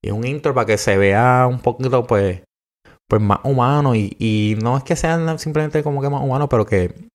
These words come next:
que te conozcan también a ti, tú te puedes expresar y vean tu personalidad y eso y, pues, a-, es que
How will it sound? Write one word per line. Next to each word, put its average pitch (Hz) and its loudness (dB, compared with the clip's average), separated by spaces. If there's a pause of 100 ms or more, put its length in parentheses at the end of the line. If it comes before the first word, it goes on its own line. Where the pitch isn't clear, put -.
(120)
que 113 -4
te 104 -2
conozcan 98 -6 (200)
también 104 -6
a 107 -6
ti, 143 -4
tú 110 -6
te 107 -6
puedes 123 -6
expresar 120 -2
y 92 -4 (400)
vean 101 0
tu 117 -2
personalidad 95 -2
y 113 0
eso 131 0
y, 104 -2 (1400)
pues, 110 2
a-, 104 2
es - 0
que - -6